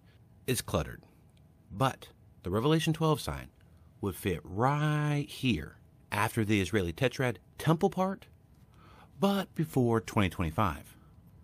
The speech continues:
However, and on a side note, with respects to the Israeli Tetrad temple part, definitely do owe you an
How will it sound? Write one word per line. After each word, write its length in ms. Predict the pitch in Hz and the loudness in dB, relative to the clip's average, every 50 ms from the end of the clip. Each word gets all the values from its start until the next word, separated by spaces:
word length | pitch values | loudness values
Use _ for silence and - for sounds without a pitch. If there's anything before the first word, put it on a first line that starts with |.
| - - - - - | -20 -20 -20 -20 -8
However, 420 | - - 196 214 214 180 107 90 - - - - - - - - | -2 2 2 4 4 2 0 -2 -6 -8 -18 -20 -20 -20 -14 -8
and 360 | - 139 143 139 135 131 127 - - - | -4 -2 -2 0 -2 -2 -4 -6 -6 -2
on 140 | - 196 240 | 2 4 4
a 60 | 254 | 4
side 260 | - - 196 180 131 90 | 4 2 2 2 2 2
note, 300 | 78 67 - - - - - - - - - - - - - - | -2 -6 -8 -12 -16 -20 -20 -20 -20 -20 -20 -20 -20 -20 -8 -4
with 160 | 180 165 - | -4 0 2
respects 360 | 156 151 - - 147 139 - | 2 2 2 2 0 -2 -2
to 60 | - 123 | -2 -4
the 140 | 101 - | -2 -2
Israeli 360 | 110 113 107 113 113 101 95 90 | -2 -2 0 0 0 0 0 -2
Tetrad 400 | - 110 101 - - 87 73 - - - - - - - | -4 -6 -6 -4 -4 -6 -6 -6 -8 -14 -20 -20 -10 -2
temple 340 | - 196 208 - - 80 - - | 0 0 0 0 -4 -12 -14 -12
part, 300 | - 73 69 - - - - - - - - - - - 73 | -14 -14 -14 -14 -18 -20 -20 -20 -20 -20 -20 -20 -20 -14 -8
definitely 320 | - 107 123 - 127 123 | -4 -4 -4 -4 -4 -4
do 180 | 110 123 123 - - | -2 -2 -2 -2 -2
owe 140 | 117 120 | -2 -2
you 120 | 120 117 123 | 0 0 -2
an 100 | 120 | -4